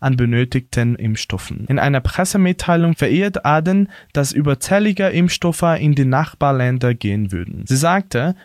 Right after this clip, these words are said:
„Wir haben jetzt Vereinbarungen mit vier Anbietern, die drei verschiedene Arten von Impfstofftechnologie abdecken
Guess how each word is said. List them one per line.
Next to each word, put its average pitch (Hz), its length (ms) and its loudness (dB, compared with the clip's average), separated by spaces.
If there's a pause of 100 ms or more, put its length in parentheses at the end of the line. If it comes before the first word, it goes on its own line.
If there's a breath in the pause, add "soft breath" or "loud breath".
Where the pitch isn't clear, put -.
„Wir 156 200 0
haben 190 260 2
jetzt 180 240 2
Vereinbarungen 165 920 2
mit 151 240 2
vier 202 440 0
Anbietern, 147 680 0 (360 loud breath)
die 123 140 0
drei 151 240 0
verschiedene 185 600 2
Arten 156 420 0
von 143 180 -2
Impfstofftechnologie 139 1200 0
abdecken 123 680 -2